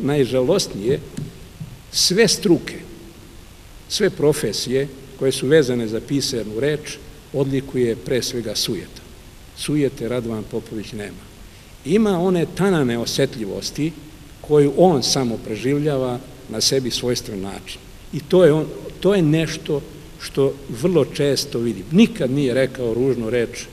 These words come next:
ni onima koji su bili podli, odvratni, niski i tako dalje. Čak ni u redakciji u kojoj je, e,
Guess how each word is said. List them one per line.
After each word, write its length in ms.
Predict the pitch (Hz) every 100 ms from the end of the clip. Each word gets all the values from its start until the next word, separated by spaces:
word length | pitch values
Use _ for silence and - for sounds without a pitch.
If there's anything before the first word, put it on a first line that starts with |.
| -
ni 140 | 120
onima 440 | 120 143 131 123 120 - - -
koji 180 | 127 123
su 180 | 120 120
bili 340 | 104 131 123 95 -
podli, 380 | 135 117 107 113 85 - - - - - - - - -
odvratni, 760 | 131 127 139 120 - 131 117 104 - - -
niski 640 | 123 147 - 147 - 117 120 - - 123
i 60 |
tako 300 | - 117 113
dalje. 220 | 98 87 - - - -
Čak 180 | - 185 185 - - -
ni 160 | 135 131
u 80 |
redakciji 640 | 120 113 131 131 - 127 110 -
u 80 | 117 -
kojoj 400 | 120 117 110 104
je, 140 | 104
e, 80 | 101